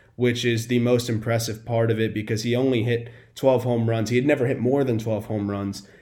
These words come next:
in a single season before twenty nineteen, drove in seventy-six runs and added thirty-three doubles.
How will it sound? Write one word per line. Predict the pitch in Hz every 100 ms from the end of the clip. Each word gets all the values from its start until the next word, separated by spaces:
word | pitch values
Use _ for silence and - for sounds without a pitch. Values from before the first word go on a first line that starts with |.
| -
in | 117
a | 113
single | 120 127 117
season | 113 123 123 113 110 107 -
before | - 117 110 143 151
twenty | - 113 110
nineteen, | 107 107 - 110 110 107 101
drove | 139 139 139
in | 135 131
seventy-six | 120 131 123 127 117 117 -
runs | 113 113 113 110
and | - 113
added | 104 110 107 - -
thirty-three | - 117 117 113 113 107 110
doubles. | 95 - 98 82 76